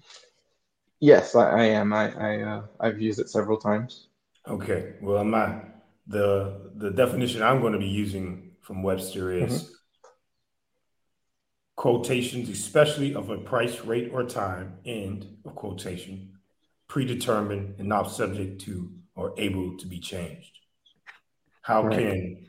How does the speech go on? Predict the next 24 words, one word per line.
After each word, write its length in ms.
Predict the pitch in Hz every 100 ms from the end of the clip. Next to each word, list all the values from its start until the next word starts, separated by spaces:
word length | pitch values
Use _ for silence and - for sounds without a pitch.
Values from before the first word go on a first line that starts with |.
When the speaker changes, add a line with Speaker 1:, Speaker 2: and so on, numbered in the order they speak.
| -
Speaker 2:
my 180 | 104 101
fixed 420 | - 139 - -
rate 360 | 113 92 - - - _ _ _ _ -
of 120 | 85
ninety-seven 720 | 87 107 107 104 - 107 98
dollars 380 | 101 101 92 -
from 420 | - 92 87 - - - - _ _ _ _
two 180 | - 113
thousand 440 | 104 113 113 104 110
and 220 | 110 107
one 420 | 101 92 87 - _ _ _ _ _
that 120 | 90
you, 240 | 87 120 123
sir, 560 | - 107 90 90 - -
agreed 640 | 85 107 110 90 - - -
and 100 | -
sent 260 | - 117 107
me 120 | 107
a 60 | 117
bill? 340 | 151 131 98 95 - - - - _ _ - - - _ _ _ _ _ _ - - _ _ _ 175 - _ _ _ _ _ _ _ - -
How 200 | - 127
Speaker 1:
Well, 120 | 143
Speaker 2:
did 100 |
it 20 | 120